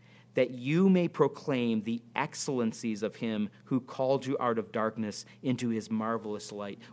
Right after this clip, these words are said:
Once you were not a people, but now you are God's people. Once you had not received mercy, but now you have received mercy. This is our promise from God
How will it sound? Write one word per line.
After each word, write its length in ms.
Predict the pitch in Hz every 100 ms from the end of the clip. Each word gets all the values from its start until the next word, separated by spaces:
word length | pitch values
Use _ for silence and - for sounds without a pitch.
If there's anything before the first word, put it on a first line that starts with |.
| -
Once 500 | 123 143 175 - -
you 160 | 139
were 140 | 135 127
not 180 | 123
a 60 | 120
people, 440 | - 123 113 98 - -
but 100 | 131
now 260 | 127 127 135
you 220 | 135 123
are 100 | 113
God's 380 | 101 120 117 113
people. 480 | - 117 - 95 90 - -
Once 380 | 120 139 156
you 80 | 147
had 140 | 131 117
not 200 | 123 123
received 440 | 117 - 117 104
mercy, 520 | 110 107 - 110 98 - - - -
but 120 | 127
now 680 | 127 123 123 135 143 156 151 -
you 180 | - 131
have 340 | 127 135 127 113
received 680 | 117 - - 113 98 92 - -
mercy. 520 | 110 110 - 107 90 -
This 260 | 117 143 156
is 100 | 151
our 160 | 139 120
promise 420 | - 110 104 101
from 180 | 95 95
God 220 | 87